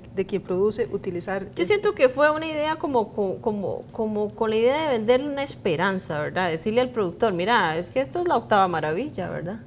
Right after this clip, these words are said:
Speaker 2: Entonces el productor, entre su gran deseo de poder producir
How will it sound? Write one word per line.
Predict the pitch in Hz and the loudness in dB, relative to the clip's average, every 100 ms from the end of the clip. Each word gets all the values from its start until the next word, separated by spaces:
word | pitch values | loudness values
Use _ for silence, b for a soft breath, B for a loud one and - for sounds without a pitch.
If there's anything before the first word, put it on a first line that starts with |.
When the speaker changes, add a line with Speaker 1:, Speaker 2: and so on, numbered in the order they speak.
| - | -12
Speaker 2:
Entonces | - 202 202 | -2 0 2
el | 190 | 0
productor, | 185 175 175 - 262 214 | 0 -2 2 8 8 8
entre | 165 - 160 | 0 -4 -8
su | 170 170 | -6 -2
gran | 180 190 | 0 0
deseo | 208 254 285 277 208 165 B B B | 2 0 0 0 0 -2 B B B
de | 185 190 | -2 0
poder | 180 175 180 185 | 2 4 4 4
producir | 240 240 233 233 269 180 | 0 2 0 2 4 2